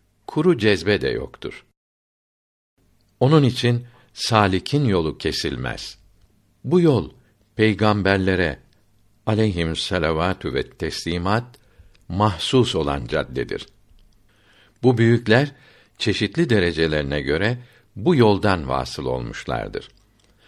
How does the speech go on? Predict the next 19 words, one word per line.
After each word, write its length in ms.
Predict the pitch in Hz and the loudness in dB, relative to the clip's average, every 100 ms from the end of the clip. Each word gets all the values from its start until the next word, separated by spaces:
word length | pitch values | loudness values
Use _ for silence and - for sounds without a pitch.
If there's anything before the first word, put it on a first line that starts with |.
| _ _ _ - | _ _ _ 2
Afakı 680 | 127 139 151 156 156 208 | 4 4 2 0 2 4
ve 100 | 151 | 4
enfüsü 720 | 98 110 101 101 - 120 131 - _ 90 | 4 2 0 -4 -2 -2 -2 -12 _ -6
bir 340 | 95 160 127 | 0 2 2
adımda 340 | 120 120 120 | 2 4 4
geçmişler, 720 | 117 117 - 120 - 131 139 - _ - _ _ | 4 2 0 -4 -2 -2 -2 -8 _ -20 _ _
ikinci 480 | 95 - 104 95 135 | -10 -2 -2 0 0
adımı 460 | 131 104 101 117 127 - _ _ _ - | 0 2 2 0 -2 -8 _ _ _ 2
afak 480 | 104 101 147 156 | 2 2 -4 0
ve 60 | 113 | 0
enfüsün 580 | 78 113 98 101 135 131 | 2 -2 -2 -4 -2 -2
ilerisine 680 | 101 104 101 - 98 90 - | 0 2 2 -2 -2 -4 -4
koymuşlardır. 880 | 73 69 64 - 60 55 50 50 - _ _ _ _ _ _ _ | -8 -8 -10 -10 -6 -6 -6 -12 -12 _ _ _ _ _ _ _
Sülük 480 | - - 123 165 - | -12 0 2 2 2
ve 140 | 104 95 | 2 4
cezbeyi 540 | 107 107 120 131 117 | 2 2 2 2 2
geride 420 | 98 101 95 110 | 2 2 4 2
bırakmışlardır. 960 | 80 64 - - - 64 58 53 - - _ _ _ _ _ | 0 -4 -6 -12 -6 -2 -4 -6 -12 -14 _ _ _ _ _
Çünkü 500 | - 180 - 73 - | -2 -2 0 -4 -4